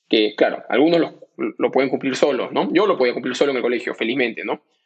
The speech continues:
Pero hay un montón de amigos que necesitan sus tutores, necesitan clases, porque están más dedicados al deporte, están más dedicados a poder, por ejemplo, tocar un instrumento de manera profesional, quizás, y tenían otras prioridades, ¿no? Entonces necesitaban tutoría y necesitaban, necesitaban ayuda.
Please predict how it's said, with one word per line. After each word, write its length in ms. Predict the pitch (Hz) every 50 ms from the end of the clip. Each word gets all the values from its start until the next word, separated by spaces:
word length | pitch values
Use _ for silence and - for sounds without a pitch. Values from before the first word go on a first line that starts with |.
| _ _ _ _ _ -
Pero 220 | - 110 110 104
hay 80 | 101 107
un 80 | 123
montón 160 | 127 123 - 120
de 60 | 127
amigos 260 | 135 135 147 165 -
que 100 | - 113
necesitan 300 | 120 113 - - 135 113
sus 140 | - 123 -
tutores, 460 | - - 131 139 151 160 156 135 123
necesitan 300 | 113 - - 95 98 104
clases, 540 | - 127 123 113 110 - 123 135 - - _ _ _ _ _ _ _ _ _ _ _ - -
porque 180 | - 131 117 110
están 200 | 107 - 123 120
más 100 | 117 110
dedicados 280 | - 104 - 107 - -
al 60 | -
deporte, 680 | - - - 170 190 185 156 143 - 143 139 131 127 117
están 220 | - - 123 117
más 100 | 110 107
dedicados 380 | 110 107 104 113 107 98 - - -
a 60 | 107
poder, 260 | - 110 107 107 101 -
por 100 | 104 98
ejemplo, 220 | - 101 98 113
tocar 180 | 127 - 127 127
un 80 | 131
instrumento 460 | 131 123 - 123 120 120 123 123 -
de 40 | 123
manera 460 | 117 117 113 117 117 117 117 - - _ _ _ _ _ _ _ _
profesional, 720 | - - - - - - 131 135 165 190 202 202 185 160
quizás, 500 | - 120 - - 139 123 143 - - - - _ _ -
y 240 | - - 113 120
tenían 240 | 113 117 110 110 120
otras 200 | 117 110 - -
prioridades, 480 | - 123 117 120 123 127 123 - - 151
¿no? 60 | 175
Entonces 140 | 220 - 120
necesitaban 280 | - - - 117 110 107
tutoría 480 | 104 98 - 110 117 123 127 127 110
y 60 | 98 104
necesitaban, 440 | 113 - - 110 107 110 107 - _
necesitaban 440 | - 123 113 107 - - 123 113 113
ayuda. 300 | 110 110 110 104 - -